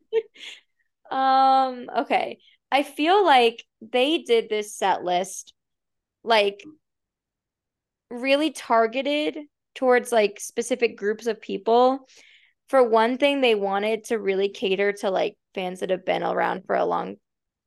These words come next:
a long time. So, like, have a mixture of, like, the old stuff and the new stuff. But I also think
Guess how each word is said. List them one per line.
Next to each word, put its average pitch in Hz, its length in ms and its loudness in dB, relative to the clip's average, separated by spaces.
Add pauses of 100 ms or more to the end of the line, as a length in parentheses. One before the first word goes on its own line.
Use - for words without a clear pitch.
(100)
a 190 120 0
long 185 320 -2
time. 208 680 -4 (540)
So, 247 160 4
like, 202 220 6
have 208 220 -2
a 202 80 -2
mixture 185 400 -4
of, 196 80 -2
like, 190 200 -2
the 202 100 -2
old 185 260 -4
stuff 202 240 -4
and 185 140 -8
the 175 40 -8
new 175 240 -6
stuff. 254 440 0 (340)
But 247 120 4
I 240 160 2 (120)
also 277 360 2 (280)
think 196 460 -8